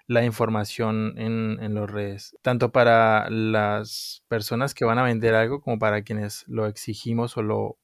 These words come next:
o lo damos a conocer como una necesidad, ¿sabes? Muy pocas veces en el pasado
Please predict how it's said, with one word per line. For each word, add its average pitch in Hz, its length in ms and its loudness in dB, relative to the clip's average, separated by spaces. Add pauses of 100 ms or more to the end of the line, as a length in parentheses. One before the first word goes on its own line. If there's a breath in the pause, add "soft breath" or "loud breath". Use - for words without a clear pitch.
(380)
o 123 60 0
lo 117 100 4
damos 113 300 2
a 135 40 -6
conocer 110 320 -4
como 113 200 -2
una 113 160 -2
necesidad, 110 760 -4
¿sabes? 113 400 -6 (640 loud breath)
Muy 127 460 2
pocas 135 340 4
veces 131 320 -2
en 127 100 -2
el 123 120 -4
pasado 113 720 2